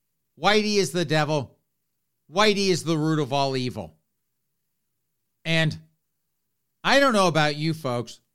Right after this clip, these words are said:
but I have seen nothing about people getting hysterical about pronouncing Uvalde other than those snits at N P R.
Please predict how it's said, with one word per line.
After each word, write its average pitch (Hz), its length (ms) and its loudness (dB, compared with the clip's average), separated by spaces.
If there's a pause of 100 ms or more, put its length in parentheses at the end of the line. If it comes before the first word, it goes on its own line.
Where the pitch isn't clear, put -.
(720)
but 151 120 -2
I 226 180 2
have 208 140 0
seen 156 340 -2
nothing 143 500 -4 (680)
about 147 340 -2
people 220 400 -2
getting 170 360 0
hysterical 139 1040 -4 (560)
about 139 420 -2
pronouncing 170 760 -4 (140)
Uvalde 127 800 -2 (1120)
other 202 340 0
than 170 220 0
those 151 240 -2
snits - 680 -4 (360)
at 139 180 -4
N 139 140 -2
P 135 260 -4
R. 113 320 -6